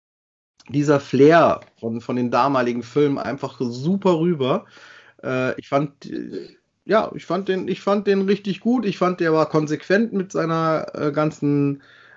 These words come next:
äh, Sache. Er war ein bisschen erwachsener, fand ich auch, weil die Thematik waren auch ein bisschen, ähm, dass also auf jeder Seite Schurken auch ein bisschen so gibt,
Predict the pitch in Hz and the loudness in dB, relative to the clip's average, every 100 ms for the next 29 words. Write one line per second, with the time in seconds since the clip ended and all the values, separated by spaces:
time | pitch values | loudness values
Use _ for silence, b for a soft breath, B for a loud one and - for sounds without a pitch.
0 | b - 139 131 127 123 160 185 175 - | b 0 2 4 2 2 0 2 0 0
1 | 147 160 151 156 180 180 160 131 156 - | 2 2 2 0 -2 -2 -2 2 2 0
2 | 214 202 202 196 190 196 - 202 - 185 | -2 0 0 0 -4 -2 -2 -2 -2 0
3 | 196 202 - 139 143 143 151 143 156 160 | 0 0 -4 -4 -4 -4 -2 0 0 -2
4 | 151 143 147 147 147 - 139 139 135 139 | -4 -2 -2 -2 -4 -2 -2 -2 -4 -6
5 | 135 135 131 127 123 - 120 123 120 117 | 0 0 2 0 -2 -2 -2 0 -2 0
6 | 123 113 120 120 113 135 165 156 147 147 | 0 2 2 2 0 2 4 4 4 2
7 | 147 - 196 269 170 139 165 170 165 175 | 0 0 0 0 -2 0 0 0 0 -2
8 | 160 165 196 220 - | 0 4 2 2 -8